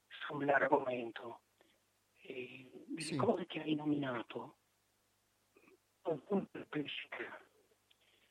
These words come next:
Speaker 1: queste, eh, che la vita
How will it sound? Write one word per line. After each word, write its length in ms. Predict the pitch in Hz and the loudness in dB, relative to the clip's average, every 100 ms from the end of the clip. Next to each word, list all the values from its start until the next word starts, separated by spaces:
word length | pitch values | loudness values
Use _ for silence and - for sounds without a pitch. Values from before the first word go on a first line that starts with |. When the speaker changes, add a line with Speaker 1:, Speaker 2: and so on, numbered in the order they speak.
| _ _ _ _ | _ _ _ _
Speaker 1:
queste, 680 | - 165 135 - 143 - - _ _ _ _ _ _ _ _ _ - | -6 2 2 2 -4 -6 -14 _ _ _ _ _ _ _ _ _ -8
eh, 400 | 165 156 143 - | -4 -2 -2 -2
che 420 | 185 180 170 151 | 4 4 4 0
la 120 | 156 | -2
vita 600 | 151 180 165 - - - | -2 -4 -6 -8 -12 -12